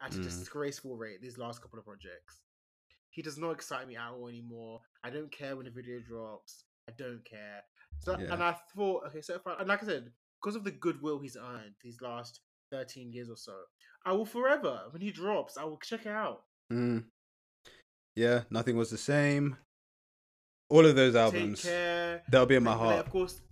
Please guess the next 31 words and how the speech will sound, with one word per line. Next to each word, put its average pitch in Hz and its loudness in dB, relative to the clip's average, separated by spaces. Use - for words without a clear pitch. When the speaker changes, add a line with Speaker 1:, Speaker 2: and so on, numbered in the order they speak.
Speaker 2:
Always. 113 0
Speaker 1:
Of - -12
course, 185 -6
and, 185 -4
um, 165 -4
what's 156 -8
it? 120 -10
Uh, 120 -10
what's - -14
More 165 -2
Life, 170 2
and 160 -8
also, 165 -4
Speaker 2:
Yeah. 95 2
Speaker 1:
of 92 -6
course, 170 -14
all 170 -12
the 139 -10
mixtapes, 135 -14
Heartbreak 147 -10
Drake, 139 -8
So 151 -6
Far 131 -8
Gone, 139 -8
Comeback 151 -10
Season. 160 -10
Of 170 -12
course, 233 -2
Drake 208 -2
has 196 -6
catalog, 117 -10